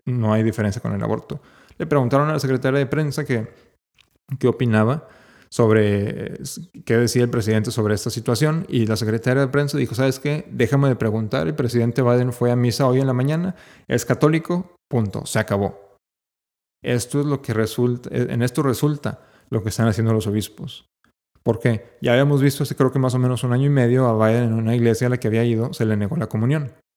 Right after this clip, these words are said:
La comunión se le niega a los que están en estado de pecado mortal público, que todos lo saben. Biden, al estar en contra de las enseñanzas de la iglesia, se pone en contra de la iglesia católica y no se le puede dar comunión, así de sencillo.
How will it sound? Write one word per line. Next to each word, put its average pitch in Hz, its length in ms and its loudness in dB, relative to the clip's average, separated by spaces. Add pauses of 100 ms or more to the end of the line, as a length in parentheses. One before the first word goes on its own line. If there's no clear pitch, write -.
(300)
La 127 120 0
comunión 120 380 4
se 160 100 0
le 151 120 2
niega 123 400 4 (320)
a 120 80 2
los 117 180 0
que 120 60 -6
están 120 180 0
en 139 80 2
estado 139 220 6
de 147 80 6
pecado 135 320 2
mortal 120 640 0
público, 107 580 0
que 107 140 -4
todos 117 340 2
lo 107 80 -4
saben. 107 440 -6
Biden, 127 340 2
al 131 100 0
estar 123 540 -2 (240)
en 117 200 -6
contra 143 400 2
de 120 60 4
las 117 160 -2
enseñanzas 117 360 -2
de 135 80 2
la 123 80 2
iglesia, 139 420 2
se 120 80 -2
pone 117 260 -2
en 113 80 -2
contra 120 720 -4
de 135 220 4
la 135 140 2
iglesia 110 260 0
católica 165 560 0
y 123 80 0
no 110 140 2
se 113 100 0
le 110 60 2
puede 117 220 2
dar 113 140 2
comunión, 123 600 -2
así 117 240 -6
de 113 120 2
sencillo. 107 520 -4